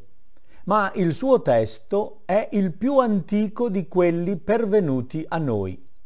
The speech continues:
Per questo motivo è stato riscoperto dagli studiosi moderni,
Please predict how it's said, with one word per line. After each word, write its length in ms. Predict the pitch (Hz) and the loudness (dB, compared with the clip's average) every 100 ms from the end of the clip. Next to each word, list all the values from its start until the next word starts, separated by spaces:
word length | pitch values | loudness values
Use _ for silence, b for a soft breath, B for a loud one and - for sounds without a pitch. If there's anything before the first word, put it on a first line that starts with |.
| - - - - - - - - b b | -12 -12 -12 -12 -12 -12 -12 -12 b b
Per 140 | 165 | 6
questo 240 | 180 175 | 8 6
motivo 560 | 165 147 208 170 131 B B B | 4 4 2 2 0 B B B
è 80 | |
stato 320 | 139 156 139 131 | 4 6 6 4
riscoperto 1300 | 147 - - 139 120 151 143 135 117 143 135 127 b b | 4 -2 0 2 6 6 6 2 -2 0 0 0 b b
dagli 320 | 135 135 127 | 6 6 4
studiosi 640 | - 135 120 147 139 117 | 0 -2 2 4 4 2
moderni, 960 | 127 127 123 131 117 110 113 120 160 | 4 6 8 8 6 2 0 -2 -2